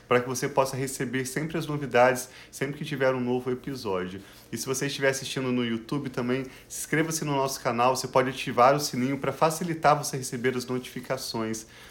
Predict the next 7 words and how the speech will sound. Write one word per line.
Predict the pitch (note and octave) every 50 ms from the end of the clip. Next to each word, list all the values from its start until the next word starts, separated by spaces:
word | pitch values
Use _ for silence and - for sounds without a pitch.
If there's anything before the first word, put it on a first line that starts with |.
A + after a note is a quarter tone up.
| - - -
E | - A2+ A2+
nós | G#2+ A2 A#2 A#2+
te | - C#3
agradecemos | B2+ B2+ B2+ B2+ C3+ C3+ - D#3 D3+ D#3+ D#3
por | - D3+ D3
participarem | D3 C#3 B2+ - - C#3+ - - B2 A#2+ B2 A#2+
conosco. | A#2+ - G#2+ A2 B2 C#3 D3 - - - -